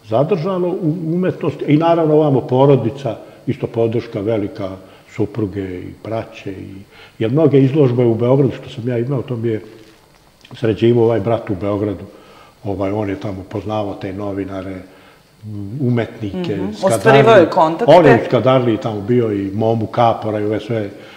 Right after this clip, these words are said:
Speaker 1: Sjećam se jedne izložbe u Skadarliji i sad, to je bio zavičajni susret Kozarčana, tamo imamo mi tamo jedno udruženje naše,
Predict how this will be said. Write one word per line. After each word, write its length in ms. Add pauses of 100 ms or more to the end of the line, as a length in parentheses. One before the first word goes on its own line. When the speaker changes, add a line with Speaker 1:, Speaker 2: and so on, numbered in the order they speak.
(300)
Speaker 1:
Sjećam 260
se 100
jedne 180
izložbe 440
u 80
Skadarliji 760 (840)
i 320 (840)
sad, 160 (680)
to 120
je 80
bio 240
zavičajni 800
susret 720
Kozarčana, 680
tamo 260
imamo 260
mi 80
tamo 240
jedno 160
udruženje 560
naše, 320